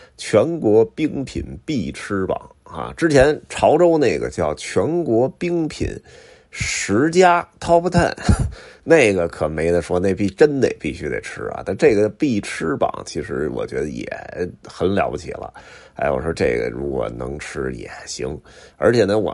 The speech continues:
我是想晚上去一趟西街的啊，就看一看它那个夜景啊，所以在这种情况下呢，那咱就，呃，去一趟吧。但是那块儿啊，就古城区其实不是很好停车，所以当时我想的就是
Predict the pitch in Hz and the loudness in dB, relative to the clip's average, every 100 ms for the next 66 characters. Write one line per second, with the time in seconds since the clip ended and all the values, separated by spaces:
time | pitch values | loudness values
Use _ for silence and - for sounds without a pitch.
0 | 50 - 85 92 139 104 117 85 52 78 | -8 -6 -4 -2 0 0 2 -2 -2 -6
1 | 95 - 151 120 110 98 - 131 147 135 | -6 -4 0 0 0 -4 -6 -6 0 0
2 | - - - - 76 135 95 101 95 101 | 0 -6 -14 -12 -6 -2 -2 -2 -2 -2
3 | 107 107 - 107 71 - - - - - | -2 -4 -4 -4 -4 -6 -12 -14 -20 -20
4 | - _ - 92 95 113 120 143 113 101 | -20 _ -10 -2 0 2 4 4 4 2
5 | 101 107 107 113 101 98 98 95 92 90 | 0 0 2 0 0 0 0 0 0 -2
6 | 90 90 90 71 71 85 87 78 76 - | -2 -2 -2 -4 -6 -2 0 0 -2 -8
7 | - _ - - 57 52 - 131 110 104 | -20 _ -12 -8 -6 -8 -4 0 2 4
8 | 120 104 101 95 90 - - - 104 120 | 4 4 2 2 2 -6 -12 -2 0 2
9 | 127 147 120 - - 71 50 - - - | 2 2 2 2 0 0 -4 -10 -16 -14
10 | 82 64 - 92 127 135 151 135 - 147 | -14 -10 -6 -4 -4 -4 -4 -4 -4 -6
11 | 135 120 139 123 135 - - 85 120 - | -4 0 0 0 -4 -6 -10 -10 -8 -4
12 | 143 - - - - - - 95 107 117 | -4 -6 -16 -20 -20 -20 -4 0 4 4
13 | 120 110 92 101 92 - 67 58 62 71 | 2 0 0 2 0 0 -4 -4 -10 -2
14 | 85 78 - 60 50 50 50 50 | -2 -2 -6 -6 -6 -8 -10 -12